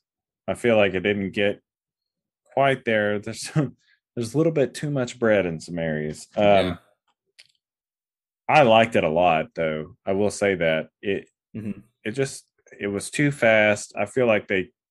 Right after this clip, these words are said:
Speaker 1: they could have split the story up a little bit different. Maybe they didn't know if they were gonna have a second volume. I don't know, but,
Speaker 2: Yeah.
Speaker 1: um,
Speaker 2: Or, or maybe it's, like, a huge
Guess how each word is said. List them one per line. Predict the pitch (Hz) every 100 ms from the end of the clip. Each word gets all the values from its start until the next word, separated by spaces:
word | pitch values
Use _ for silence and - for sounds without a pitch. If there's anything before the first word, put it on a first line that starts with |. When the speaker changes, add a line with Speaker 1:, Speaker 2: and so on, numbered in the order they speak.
| -
Speaker 1:
they | 104
could | 101 120
have | 101 87
split | - - - 123 120
the | 101
story | - 113 110
up | 110 113
a |
little | 113 110
bit | 110
different. | 113 110 123 110 101
Maybe | 139 220
they | 208
didn't | 208 185
know | 160 165
if | 156
they | 147
were | 131
gonna | 120 110
have | 104 85
a |
second | - 95 82
volume. | 85 78 76 76 80
I | 117
don't | 113
know, | 98 82
but, | 87 90 _ -
Speaker 2:
Yeah. | 101 _ _ _ - - -
Speaker 1:
um, | 101 156 196
Speaker 2:
Or, | 175 151 160 - _ -
or | 147 160
maybe | 151 143 139
it's, | 120 120 117
like, | 117 101
a | - 110 101 90 - _ _ _ _ _
huge | _ - 170 185 170 127 104 87 90 -